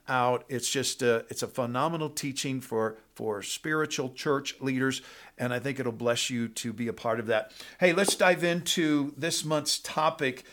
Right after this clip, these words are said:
And, uh, you, you might have seen it in your email if you got the email blast. Um, it's called, Is Counseling for Wimps? Is Counseling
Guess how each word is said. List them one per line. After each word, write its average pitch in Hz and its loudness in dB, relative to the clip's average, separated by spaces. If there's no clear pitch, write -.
And, 135 -2
uh, 127 6
you, 139 -4
you 139 -8
might 160 4
have 135 -2
seen 170 0
it 147 -2
in 143 -4
your 135 -4
email 151 0
if 139 -6
you 139 -6
got 139 0
the 135 -8
email 143 0
blast. 147 2
Um, 131 0
it's 143 -4
called, 143 4
Is 190 2
Counseling 139 0
for 143 4
Wimps? 117 0
Is 233 2
Counseling 151 2